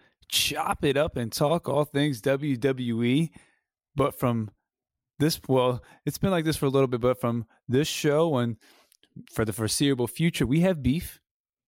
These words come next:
You know, you and me, we got beef. We can, I, I am professional though. You know, I can, I can definitely keep the work environment and keep it professional, but we absolutely have beef.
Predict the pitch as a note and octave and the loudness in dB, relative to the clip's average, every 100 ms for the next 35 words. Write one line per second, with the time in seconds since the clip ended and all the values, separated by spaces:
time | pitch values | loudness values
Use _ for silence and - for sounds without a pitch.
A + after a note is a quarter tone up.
0 | _ D#3 D3+ C#3 E3+ - C3+ D#3+ E3+ D#3 | _ 2 4 2 -2 -2 2 4 4 2
1 | E3 F#3+ - C#3 C#3+ D#3 B2+ C3+ D#3 C#3+ | 0 0 -2 0 0 0 0 -2 0 -2
2 | D#3 D3 C3 - - _ - B2+ C#3+ G2+ | 0 -2 -2 -14 -20 _ -4 -2 -2 0
3 | D3 D3+ D3 C#3+ A#2+ A#2+ C3+ - C#3 C#3+ | 0 2 0 0 -2 -4 -2 -2 0 2
4 | C3 D3+ F3 - A#2 A#2 A2+ C3 A#2 G#2+ | 2 0 -4 -6 -2 2 2 0 -2 -2
5 | _ - A#2 A2+ G2+ C#3 - B2+ A#2 A2+ | _ -8 -6 -4 0 -2 0 -2 -2 -4
6 | _ _ _ _ - F3 D#3+ A#2+ G#2+ C3+ | _ _ _ _ -2 -2 0 -2 0 -2
7 | D3 D3 A#2+ B2+ D3 D#3+ D3 G#2 - E3 | -2 -4 -2 0 0 -2 -2 -4 -4 -6
8 | - - D#2+ C3+ C#3+ E3 D#3 B2 A2+ - | -6 -10 -4 -2 -2 0 0 0 -2 -6
9 | _ _ C#3+ - C3+ E3+ - D3 C#3+ B2 | _ _ -6 -2 -2 -2 -2 -2 -2 -2
10 | B2+ C3+ A#2 A#2+ B2+ - | 0 0 0 0 0 -2